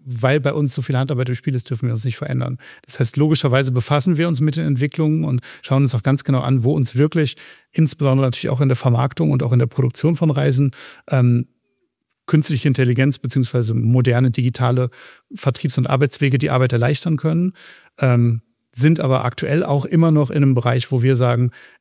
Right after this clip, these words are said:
bei uns ist der Mitarbeiter, der die Reise erfunden hat, am Telefon erreichbar, ist als Berater für den Gast, für das Reisebüro da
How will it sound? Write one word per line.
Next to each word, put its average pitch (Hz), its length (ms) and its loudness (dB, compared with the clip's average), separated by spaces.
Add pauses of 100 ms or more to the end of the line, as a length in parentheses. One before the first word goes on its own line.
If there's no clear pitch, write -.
(760)
bei - 140 -2
uns 180 240 2
ist - 140 -2
der 127 80 6
Mitarbeiter, 139 460 2
der 123 120 4
die 120 80 2
Reise 123 300 4
erfunden 175 480 2
hat, 143 140 0
am 135 120 4
Telefon 139 360 2
erreichbar, 143 540 0
ist 143 180 -2
als 127 140 -4
Berater 135 480 0
für 160 420 0
den 135 260 0
Gast, 143 320 -2
für 156 160 0
das 147 220 -2
Reisebüro 127 380 -2
da 135 260 -2